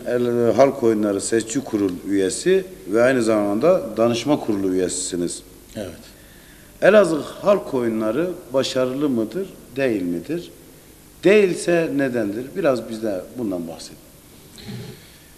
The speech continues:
Speaker 2: Şimdi Elazığ Halk Oyunları tabii Doğu ve Güneydoğu Anadolu'da Elazığ'ın, e,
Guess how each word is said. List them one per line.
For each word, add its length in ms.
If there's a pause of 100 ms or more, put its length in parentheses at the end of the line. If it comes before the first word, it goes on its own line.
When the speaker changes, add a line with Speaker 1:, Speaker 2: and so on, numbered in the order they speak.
(120)
Speaker 2:
Şimdi 440
Elazığ 520
Halk 300
Oyunları 440
tabii 360
Doğu 360 (220)
ve 140
Güneydoğu 540
Anadolu'da 680 (580)
Elazığ'ın, 560 (580)
e, 100